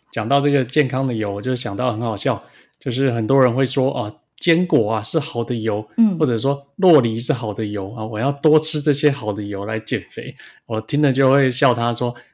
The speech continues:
Speaker 1: ，“诶，你身上的油已经够多了，你就不要再多吃什么好的油了。”哦，大家要注意啦，这个好的油是说我们少吃那些不好的油，哦，比如说炸的东西啊，或者是什么蛋糕啊，这种太多不好的油在里面，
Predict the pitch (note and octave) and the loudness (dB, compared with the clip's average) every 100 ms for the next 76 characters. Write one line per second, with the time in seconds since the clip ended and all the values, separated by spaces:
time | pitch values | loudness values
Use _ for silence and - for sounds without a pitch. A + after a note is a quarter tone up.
0 | _ D3 D3+ A2+ - D3 D#3 C#3 A#2 A2 | _ 0 2 2 2 4 4 4 2 -2
1 | G#2+ A#2 C3 C#3+ C#3 B2+ A#2 A#2+ A2+ C3 | -4 -6 -4 0 0 0 0 0 0 0
2 | C#3+ F#3 D#3+ D#3+ D3+ E3 D#3 D3+ D3+ - | 2 2 6 6 6 4 6 6 6 4
3 | D3 C#3 G#2+ A2 A2 A2+ A#2 A2 G2 G2+ | -2 -2 -4 -2 0 -2 -4 -6 -6 -10
4 | - - - _ A2+ A2 F3 F#3+ F#3+ F#3 | -12 -20 -20 _ -6 2 4 6 4 0
5 | F#3 F3 A#2+ A2 D3 E3 C#3 B2 C3 A#2 | 2 2 2 0 -2 0 2 2 2 2
6 | A2+ B2 D#3 D3 C#3+ - _ _ A#2+ B2 | 0 -2 -2 -2 -2 -8 _ _ -4 -2
7 | C3 C3+ _ - A#2+ A#2 - E3 E3 E3 | -2 -6 _ -2 0 0 0 2 2 0
8 | D#3+ - - G#2 A#2 G#2 A#2+ - - _ | 0 -2 -2 -6 -8 -10 -10 -10 -14 _
9 | - A2 G#2+ B2+ B2 D3 A#2+ A2+ A2+ A#2+ | -18 -14 -8 -6 -2 0 2 0 -8 -8
10 | B2 - B2 A2 G#2 - _ _ _ A#2 | -8 -8 -4 -4 -6 -12 _ _ _ -8
11 | G#2+ C3 A2 G2 G2+ C3+ A#2+ A2 A2+ A2 | -4 -4 -4 -8 -4 -2 0 0 0 0
12 | G#2 G2+ A#2+ G#2 G2 - C3+ B2 A#2+ - | -4 -6 -10 -14 -16 -6 -6 -4 -6 -8
13 | _ _ _ _ D3+ B2 G2+ G#2+ G#2 G2+ | _ _ _ _ -4 -2 -6 -8 -10 -6
14 | C3 G#2+ G2+ A2 G#2 | -4 -6 -8 -8 -8